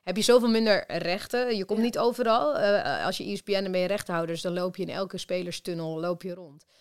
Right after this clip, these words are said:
Speaker 1: Maar ja, toen moest je pakken wat je pakken kon. En dat kon toen nog wel. Nu is het allemaal veel meer hermetisch afgesloten. Maar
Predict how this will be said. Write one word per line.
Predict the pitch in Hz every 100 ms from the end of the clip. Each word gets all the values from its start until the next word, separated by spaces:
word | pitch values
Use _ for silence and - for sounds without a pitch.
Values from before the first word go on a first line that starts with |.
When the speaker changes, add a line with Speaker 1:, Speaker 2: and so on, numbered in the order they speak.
| _ _
Speaker 1:
Maar | -
ja, | 190
toen | 233
moest | 220 220
je |
pakken | - 247 226
wat | 208
je | 190
pakken | 262 254 214
kon. | 208 202
En |
dat | 233 240
kon | 262 294
toen | 269
nog | 208 190
wel. | 175
Nu | 202
is | 269
het | 240
allemaal | 220 220
veel | 214 214
meer | 208 196
hermetisch | 185 175 170 175
afgesloten. | - - - - 151 151 170
Maar | 160